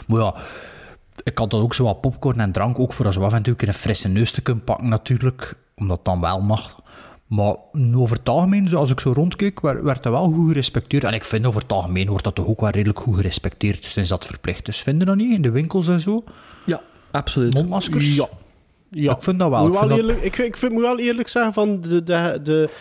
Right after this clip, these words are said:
Speaker 3: ervaring dat ik heb in Gent en dan vooral Kortrijk, moet ik, allee, het is gelijk dat het is,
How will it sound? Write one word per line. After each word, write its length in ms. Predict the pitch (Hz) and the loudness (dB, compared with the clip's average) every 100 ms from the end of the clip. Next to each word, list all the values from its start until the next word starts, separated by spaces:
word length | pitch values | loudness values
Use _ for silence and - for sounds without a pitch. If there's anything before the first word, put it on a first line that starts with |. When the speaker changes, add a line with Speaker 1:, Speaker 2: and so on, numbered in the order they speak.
| - - | -18 -6
Speaker 3:
ervaring 460 | 147 151 190 202 | -4 0 0 2
dat 160 | 180 - | 0 -2
ik 80 | 208 | -4
heb 180 | 190 | -2
in 80 | 175 | -2
Gent 320 | 143 175 185 | -2 -2 -2
en 80 | 165 | -2
dan 140 | 156 139 | -2 -2
vooral 260 | 147 165 | -2 -2
Kortrijk, 640 | - - 185 - 214 220 151 | -2 -4 -4 0 0 -2 -4
moet 200 | 151 147 | -4 -4
ik, 80 | - _ _ 147 | -16 _ _ -16
allee, 280 | 143 135 110 - _ _ _ _ _ - _ _ _ _ _ | -4 -2 -2 -6 _ _ _ _ _ -20 _ _ _ _ _
het 340 | _ _ - | _ _ -8
is 160 | 117 - | -6 -4
gelijk 300 | 127 117 113 | -2 -2 -4
dat 80 | |
het 100 | 107 | -2
is, 180 | 165 - | -2 -2